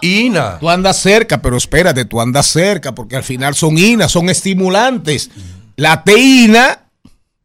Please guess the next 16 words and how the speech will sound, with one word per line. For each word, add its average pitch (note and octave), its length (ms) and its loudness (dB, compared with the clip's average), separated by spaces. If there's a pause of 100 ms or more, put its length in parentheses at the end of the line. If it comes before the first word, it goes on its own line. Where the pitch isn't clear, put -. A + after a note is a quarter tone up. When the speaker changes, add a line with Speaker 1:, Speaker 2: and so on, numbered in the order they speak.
Speaker 2:
tiene D#3 240 2
un E3 80 4
efecto F3+ 380 0
en C#4+ 80 -2
el A3+ 100 2
cuerpo D3 320 -2
humano, D#3+ 340 -4
la D3 180 -2
cafeína C#3 560 0
tiene F3 180 0
un D3 100 0
efecto C#3+ 360 -2
en C#3 40 -6
el C3 140 -8
cuerpo A#2 320 -12
humano, E3+ 340 -6